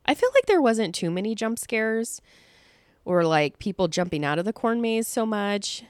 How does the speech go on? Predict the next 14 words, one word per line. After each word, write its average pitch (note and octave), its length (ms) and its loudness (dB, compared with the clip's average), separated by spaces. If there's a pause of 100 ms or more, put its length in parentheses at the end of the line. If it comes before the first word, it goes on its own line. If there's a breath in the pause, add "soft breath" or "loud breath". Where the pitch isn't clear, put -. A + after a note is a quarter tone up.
(140 soft breath)
There A3 180 2
was A3+ 340 2
a B3+ 60 -2
couple A3 260 -2
people, G#3 280 -2
like, F3+ 160 0
chasing F3+ 320 -4
us F3+ 220 -2
with D3+ 240 0
chainsaws, F3 840 -2 (540 soft breath)
only G#3 260 6
to A3+ 120 2
direct E3+ 360 0
us - 180 -2